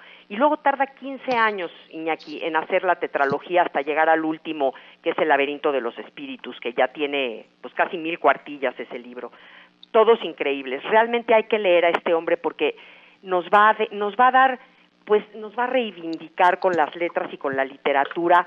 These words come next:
con este género maravilloso que mezcla la fantasía, lo gótico, eh, lo misterioso, ¿no? Y que además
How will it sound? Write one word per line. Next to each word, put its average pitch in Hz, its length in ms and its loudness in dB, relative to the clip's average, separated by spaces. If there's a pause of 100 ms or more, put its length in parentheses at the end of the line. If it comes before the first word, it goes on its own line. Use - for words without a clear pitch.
(400)
con 180 160 -2
este 208 260 -2
género 185 480 0
maravilloso 151 840 0
que 151 240 -6
mezcla 170 400 -2
la 151 120 0
fantasía, 143 760 -2
lo 143 200 0
gótico, 147 760 -2 (420)
eh, 151 140 -10
lo 165 140 -4
misterioso, 156 840 -2
¿no? 143 240 -2
Y 165 140 -10
que - 180 0
además 180 440 4